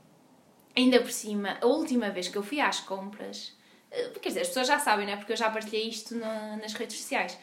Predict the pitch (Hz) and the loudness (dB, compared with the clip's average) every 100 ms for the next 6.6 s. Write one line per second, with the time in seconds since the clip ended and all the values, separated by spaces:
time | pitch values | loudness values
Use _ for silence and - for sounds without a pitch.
0 | - - - 277 370 453 302 233 - 247 | -18 -20 -2 4 4 6 2 2 0 0
1 | 311 254 - 208 196 208 208 - 330 247 | 2 2 2 -4 -6 -6 -6 -4 -4 2
2 | 269 381 226 254 190 - - _ _ _ | 2 4 6 4 2 -8 -14 _ _ _
3 | _ _ - 247 - 214 370 240 254 269 | _ _ -6 -4 -2 0 2 6 8 8
4 | - 214 208 269 269 - 240 247 262 285 | 4 -2 4 4 4 0 0 2 2 -2
5 | 277 285 302 294 277 269 285 277 285 294 | -2 -6 -6 -4 -2 2 6 6 4 -2
6 | 285 269 302 370 254 185 | -2 0 0 4 4 4